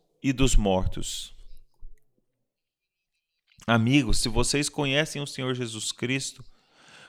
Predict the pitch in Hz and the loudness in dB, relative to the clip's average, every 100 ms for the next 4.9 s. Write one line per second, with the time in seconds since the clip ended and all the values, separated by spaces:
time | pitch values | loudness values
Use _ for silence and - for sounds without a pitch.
0 | _ - - 147 156 160 139 143 147 139 | _ 4 8 8 8 4 6 4 4 2
1 | 135 - 123 135 135 117 127 127 113 113 | 0 -2 4 4 4 2 0 0 0 2
2 | 120 117 120 113 - 104 107 107 101 104 | 2 0 0 0 -2 -4 -4 -4 -4 -2
3 | 117 117 101 - - - - - - 117 | -2 -2 -4 -8 -12 -16 -20 -2 6 8
4 | 120 123 127 - 107 131 147 - | 8 4 2 0 4 4 4 -2